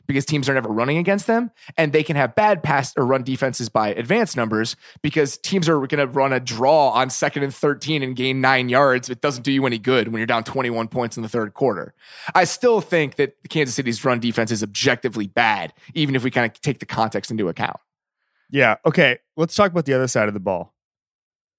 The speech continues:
Speaker 1: Sure.
Speaker 2: Twenty-four seven Sports have this, this, this stat. The Ravens have not allowed a pass catcher to have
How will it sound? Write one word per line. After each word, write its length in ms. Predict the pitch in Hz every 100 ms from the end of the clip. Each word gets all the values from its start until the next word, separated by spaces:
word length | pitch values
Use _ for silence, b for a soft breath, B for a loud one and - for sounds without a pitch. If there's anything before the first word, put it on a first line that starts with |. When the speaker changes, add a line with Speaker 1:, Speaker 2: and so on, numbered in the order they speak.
| _ -
Speaker 1:
Sure. 200 | - 139
Speaker 2:
Twenty-four 260 | 170 165 170
seven 300 | 170 139 135
Sports 260 | 135 123
have 140 | 117 104
this, 180 | 101 -
this, 260 | 110 101 - _ -
this 160 | 98
stat. 340 | - 104 90 - _ _ _ _
The 80 | 135
Ravens 480 | 135 156 180 196 -
have 140 | 143
not 320 | 127 131 147
allowed 420 | 143 135 117 113
a 60 | 107
pass 340 | - 113 110
catcher 500 | - 107 - 101 90 -
to 80 | 117
have 200 | 107